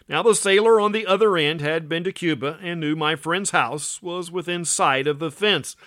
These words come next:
Some brass did not find the exchange funny, but it did communicate quite well. Just not in official style.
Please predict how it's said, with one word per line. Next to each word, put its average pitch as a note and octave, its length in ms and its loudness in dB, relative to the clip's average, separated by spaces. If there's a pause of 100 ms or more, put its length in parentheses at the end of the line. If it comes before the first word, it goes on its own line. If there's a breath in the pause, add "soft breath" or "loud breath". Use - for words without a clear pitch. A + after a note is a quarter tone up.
(380 loud breath)
Some G3+ 340 -2
brass E3+ 440 4
did F3 180 -2
not D#3 200 -2
find D3+ 280 -2
the C#3+ 60 -2
exchange C3+ 480 -8
funny, A3+ 500 0 (180)
but G3 200 -2
it G3+ 120 0
did F3 240 0
communicate D3 720 -4
quite C#3+ 400 -2
well. D3 380 -2 (440)
Just G3 500 -2
not G3 800 0
in E3 320 -6
official C#3+ 560 -2
style. D3 600 0